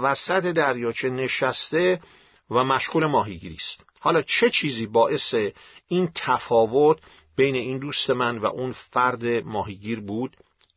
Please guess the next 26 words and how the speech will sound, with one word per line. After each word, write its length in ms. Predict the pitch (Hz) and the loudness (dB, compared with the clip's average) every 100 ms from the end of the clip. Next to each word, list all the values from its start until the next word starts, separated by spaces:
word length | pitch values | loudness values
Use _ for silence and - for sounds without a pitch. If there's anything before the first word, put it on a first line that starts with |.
| - | -8
اینکه 240 | 143 - | -6 -4
اون 160 | 131 127 | -4 -6
فرد 480 | - 120 120 110 | -2 2 2 2
ماهیگیر 720 | 113 117 107 110 104 135 160 185 _ _ _ | -2 0 0 -2 -8 -6 -2 -4 _ _ _
بومی 360 | 127 139 143 160 | 0 2 4 2
بود، 300 | 147 98 82 _ _ _ - | 0 -4 -6 _ _ _ -2
به 180 | 117 131 | 4 4
اصطلاح 600 | - - 120 120 165 165 _ 139 | 4 0 2 4 4 2 _ -2
بچه 360 | 127 - - | -2 -2 -4
محل 440 | 127 123 120 147 139 | 0 0 2 0 0
بود، 260 | 104 92 - - _ _ _ - | -4 -10 -14 -20 _ _ _ -6
می‌دونست 680 | 127 175 160 156 120 - - | 2 2 4 2 0 -2 0
در 200 | 117 143 | 0 2
اون 140 | 170 | 0
فصل 720 | 160 - 147 156 135 - - - _ _ _ - | -2 0 2 4 2 -2 -8 -14 _ _ _ -4
این 200 | 160 170 | 2 2
یخها 960 | 151 135 123 - - - 147 156 151 - | 2 2 2 -2 -6 4 6 8 6 0
چه 160 | - 151 | 0 0
ضخامتی 760 | 113 127 - 117 120 139 - | 4 0 4 2 2 0 -2
دارن 380 | 135 127 123 120 | 2 4 4 2
و 100 | 113 | 0
می‌دونست 600 | 120 135 156 139 139 - | 0 -2 -2 -2 -4 -4
که 80 | 135 | -6
این 100 | 131 | -2
یخها 320 | 113 98 131 | -4 0 -2
می‌تونن 640 | 135 135 139 - 110 92 | -2 -4 -6 -6 -6 -6